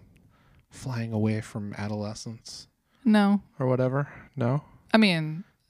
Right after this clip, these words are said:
Speaker 2: you know, I, I would like to see him get through the next four years happy and healthy. I'll
Speaker 1: Yeah.
Speaker 2: say that.
Speaker 1: Totally. And we're
Speaker 2: And
Speaker 1: gonna do everything we can to make
Speaker 2: I'm
Speaker 1: that
Speaker 2: gonna
Speaker 1: happen.
Speaker 2: kill myself to make that happen.
Speaker 1: Sure.
Speaker 2: Uh, okay, but
Speaker 1: Yeah.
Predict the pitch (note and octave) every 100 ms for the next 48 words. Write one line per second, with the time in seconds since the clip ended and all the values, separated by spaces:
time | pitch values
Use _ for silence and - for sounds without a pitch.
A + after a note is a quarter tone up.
0 | - F#3+ F#3 D#3+ - F3+ - F#3 F3+ F#3
1 | F3 F3 D#3+ A3+ - E3+ E3 E3 - G#3+
2 | E3+ E3+ - - E3+ E3 E3 D#3+ F#3 E3+
3 | - D#3 D#3 F#3+ A3 G#3 E3+ F#3 - _
4 | _ G3 C3 G3+ E3+ E3 F3+ E3+ - -
5 | _ - - B2+ G#2 A2 C3 D#3+ D3+ C3
6 | A#2+ A2+ G2+ G#2 G#2 G#2+ G2+ - G#2 G2+
7 | A2 A2 - F#3 F#3 E3+ - G#3 G3 F3+
8 | - F3+ F3 - F3 E3 D3+ F#3 B3 -
9 | F#3+ G#3+ - - - G3+ G3 F#3+ G3+ F#3+
10 | G3+ F3+ E3 G#3 A3 - - _ F3 -
11 | _ _ _ A#2+ G2